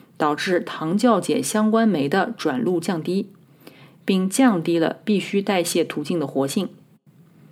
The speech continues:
碳酸氢钠可以逆转乳酸诱导的细胞内P H值降低的情况，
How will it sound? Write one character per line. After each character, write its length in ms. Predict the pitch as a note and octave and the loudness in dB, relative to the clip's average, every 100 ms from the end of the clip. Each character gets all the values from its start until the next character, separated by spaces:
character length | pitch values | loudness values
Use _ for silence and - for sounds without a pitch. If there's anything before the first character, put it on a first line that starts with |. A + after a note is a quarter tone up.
| - - - - | -20 -20 -20 -4
碳 160 | - A#3+ | 2 6
酸 180 | B3+ | 6
氢 160 | A#3+ B3+ | 6 6
钠 260 | B3 G3 - | 6 4 0
可 160 | - | 4
以 140 | G#3+ F#3+ | 4 6
逆 280 | A3 C4+ F#3+ | 8 8 6
转 240 | D3 C#3 | 4 2
乳 220 | D3 D3 | 0 -2
酸 260 | C#3 G3 G#3 | 0 2 4
诱 180 | A#3 G#3 | 4 4
导 200 | D3 B2+ | 0 -2
的 260 | C3 - - - | -4 -4 -12 -14
细 200 | - G#3 | -4 0
胞 180 | G3 G#3 | 2 2
内 220 | G#3 E3+ - | 2 0 -4
P 240 | - F3+ | 0 0
H 160 | F3 C#3+ | 0 -2
值 180 | C#3 C#3+ | -4 -2
降 200 | F#3+ D#3+ | -2 -2
低 120 | F#3 | -2
的 80 | D#3 | -2
情 200 | - C#3 | -4 -4
况， 360 | G3+ F#3 - | -2 -4 -6